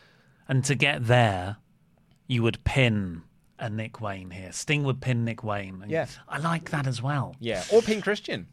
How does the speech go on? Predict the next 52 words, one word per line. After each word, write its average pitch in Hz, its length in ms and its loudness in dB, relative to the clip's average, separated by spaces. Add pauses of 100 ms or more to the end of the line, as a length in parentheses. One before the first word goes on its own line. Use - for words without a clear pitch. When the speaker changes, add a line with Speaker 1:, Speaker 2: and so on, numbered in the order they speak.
Speaker 1:
Mm. 123 680 2
Speaker 2:
Like, 143 100 0
I 160 80 4
don't 180 100 0
think 170 120 -2
that 160 180 -2
there's 147 220 0
anything 147 260 -4
wrong 135 180 -2
in 117 80 -4
that 139 180 -2
as 113 100 -8
well. 139 160 0
Like, 104 140 -4
particularly 127 360 -8
if 113 120 -8
it's 107 160 -8
Nick 120 300 -4
and 110 120 -4
Luchasaurus 110 460 -6
that 101 100 -10
make 95 240 -12
a 95 60 -12
mistake 95 640 -10 (220)
and 95 80 -12
that 95 120 -12
leads 101 320 -12
to 101 100 -12
Christian 92 380 -12
getting 87 240 -12
pinned 92 360 -12
because 117 260 -4
Speaker 1:
Oh. 175 360 0
Speaker 2:
Copeland's 160 540 0
whole 139 220 0
deal 143 260 0
is 104 140 -6
they're 131 240 0
eventually 135 360 -2
gonna 107 200 -10
turn 131 380 -4
on 82 140 -12
you. 71 220 -20 (500)
So 110 260 -4
if 113 180 -8
you 120 240 -4
have 135 320 -2
them 156 300 0
make 143 200 -2
a 139 60 0
genuine 156 680 -2
mistake, 98 540 -8